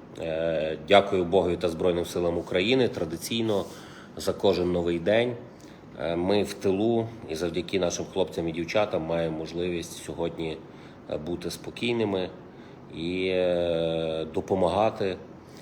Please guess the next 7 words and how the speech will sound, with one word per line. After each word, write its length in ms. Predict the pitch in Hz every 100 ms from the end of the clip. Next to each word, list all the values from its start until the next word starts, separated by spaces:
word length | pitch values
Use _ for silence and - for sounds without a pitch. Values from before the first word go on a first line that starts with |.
| -
і 60 | -
пам'ятати 640 | 85 90 87 101 101 101
про 400 | 87 - 87 85 80 - 78
велику 340 | 98 110 110
жертву 400 | 85 92 80 90
і 20 |
ціну 400 | 85 - 82 85